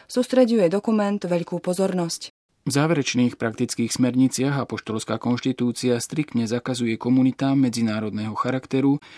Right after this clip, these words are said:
Speaker 2: robiť nábor kandidátok z iných krajín čisto za účelom zaistiť prežitie kláštora. Požaduje sa vypracovanie kritérií na zaistenie uplatňovania tohto predpisu.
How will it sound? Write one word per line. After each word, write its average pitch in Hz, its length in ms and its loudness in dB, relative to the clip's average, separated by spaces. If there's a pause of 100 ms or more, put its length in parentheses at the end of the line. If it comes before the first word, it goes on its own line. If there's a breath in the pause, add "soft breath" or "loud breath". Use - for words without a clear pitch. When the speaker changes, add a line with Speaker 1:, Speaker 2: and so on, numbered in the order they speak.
Speaker 2:
robiť 151 400 2
nábor 120 400 0
kandidátok 131 720 0
z 127 160 2
iných 123 240 2
krajín 131 480 2
čisto 147 400 -4
za 123 160 0
účelom 123 480 0
zaistiť 127 560 -2
prežitie 120 480 -4
kláštora. 123 720 -2 (400 soft breath)
Požaduje 127 480 2
sa 123 160 -2
vypracovanie 120 720 -2
kritérií 120 640 0
na 117 160 0
zaistenie 113 560 -2
uplatňovania 117 880 -2
tohto 110 320 -8
predpisu. 120 640 -2